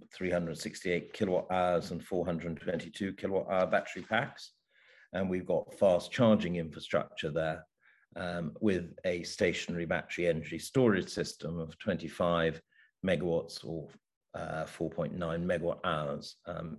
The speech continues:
in that depot to provide, uh, the load shifting and the capability to ensure the buses will be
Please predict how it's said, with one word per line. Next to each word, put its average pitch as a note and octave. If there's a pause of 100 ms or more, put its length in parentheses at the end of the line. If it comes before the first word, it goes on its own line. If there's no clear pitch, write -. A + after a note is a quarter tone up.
in F#2+
that E2
depot D#2+ (100)
to D#2+
provide, E2+ (480)
uh, F2
the F2+
load E2+
shifting E2 (100)
and E2+
the E2+ (140)
capability E2
to -
ensure E2
the D#2+
buses D#2
will E2
be E2